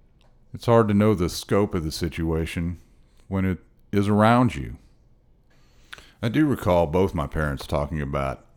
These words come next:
entertainment during those years,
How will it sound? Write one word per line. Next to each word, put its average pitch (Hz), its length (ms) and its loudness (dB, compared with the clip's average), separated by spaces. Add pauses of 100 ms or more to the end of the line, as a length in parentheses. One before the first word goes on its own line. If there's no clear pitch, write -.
entertainment 85 800 -6 (1400)
during 76 240 -2
those 67 280 -6
years, 67 560 -6